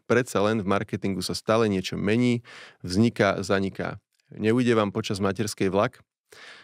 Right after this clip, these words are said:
Získa mama marketérka alebo otec marketér nejakú výhodu tým, že sa stanú rodičia? Napríklad takú, že lepšie pochopia cieľovú skupinu rodičov?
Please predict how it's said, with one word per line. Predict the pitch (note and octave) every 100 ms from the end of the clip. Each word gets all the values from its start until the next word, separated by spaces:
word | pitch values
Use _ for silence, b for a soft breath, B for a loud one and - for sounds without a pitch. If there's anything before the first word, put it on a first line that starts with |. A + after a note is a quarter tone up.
| B -
Získa | F#2 A#2 D3+ - B2 -
mama | G2+ G#2+
marketérka | G#2+ A2 - G#2 G#2 G#2 G#2
alebo | F#2 F#2+ F#2+ G#2
otec | G#2+ G#2
marketér | G2 G#2 G#2+ G#2+ F#2+
nejakú | G2 F#2+ F#2+
výhodu | G2 A2 C3+ B2+
tým, | - G#2
že | G2+ G2
sa | - F#2
stanú | G2+ G2
rodičia? | G2 A#2+ A#2+ A#2 G#2 _ _ _ -
Napríklad | G#2+ - A#2+ - G2
takú, | - G2+ - G#2
že | F#2+
lepšie | F#2+ F#2+ G#2
pochopia | G#2 G2+ - G2+
cieľovú | F#2+ - G2+ F#2+
skupinu | - F#2 - G2+
rodičov? | F#2 A2 - A#2